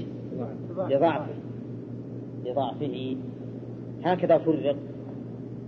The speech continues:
Speaker 2: وعلى كل حال إن صح هذا الفرق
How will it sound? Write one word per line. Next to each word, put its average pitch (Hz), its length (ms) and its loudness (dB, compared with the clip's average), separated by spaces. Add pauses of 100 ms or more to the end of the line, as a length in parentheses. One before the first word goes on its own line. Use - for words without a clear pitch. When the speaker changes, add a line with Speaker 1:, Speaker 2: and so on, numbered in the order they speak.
(640)
Speaker 2:
وعلى 151 260 8
كل 170 220 8
حال 175 380 6 (680)
إن 180 120 10
صح 147 440 0
هذا 139 120 4
الفرق 147 300 4